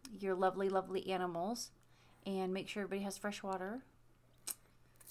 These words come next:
We're very spoiled here with our animals. Uh,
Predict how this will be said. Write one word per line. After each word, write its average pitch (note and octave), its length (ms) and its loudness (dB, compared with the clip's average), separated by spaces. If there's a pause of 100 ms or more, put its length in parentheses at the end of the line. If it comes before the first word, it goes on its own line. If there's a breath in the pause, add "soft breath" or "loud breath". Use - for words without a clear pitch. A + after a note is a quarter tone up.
(200)
We're F#3+ 140 2
very G3 200 4
spoiled G#3+ 380 8
here G3+ 180 6
with G#3 140 2
our G3+ 100 6
animals. G3 480 2 (840 loud breath)
Uh, A#3 300 12